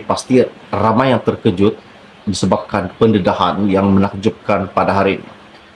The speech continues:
Pastikan anda tengok video ini sampai habis. Terima kasih. Baru-baru ini,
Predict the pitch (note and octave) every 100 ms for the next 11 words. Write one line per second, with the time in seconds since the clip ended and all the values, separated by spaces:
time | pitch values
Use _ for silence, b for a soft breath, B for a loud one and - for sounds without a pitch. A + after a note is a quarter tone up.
0 | - - - B2+ D3 D3 A#2+ A#2 G#2 F2
1 | F#2+ F2 E2 E2 - F2+ B2 - - F#2+
2 | F2 E2+ F2+ - - - - - - -
3 | - - - - - - - - - E2
4 | G#2+ D3 D3 D3 A#2 G#2+